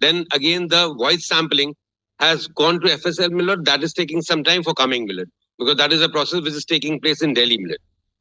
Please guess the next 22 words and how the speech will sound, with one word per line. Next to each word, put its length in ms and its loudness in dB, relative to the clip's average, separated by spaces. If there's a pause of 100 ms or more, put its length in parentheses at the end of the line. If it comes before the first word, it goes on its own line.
(240)
So, 140 2
my 60 4
lord, 180 2
these 220 0
are 100 2
the 100 -4
certain 460 -6
areas, 260 -6
my 100 -8
lord, 140 -6
but 140 -2
we 160 2
are 80 4
working 360 2
at 140 0
it, 120 -2
my 100 2
lord, 220 0
it 40 -4
will 80 0
be 100 0
completed. 440 -2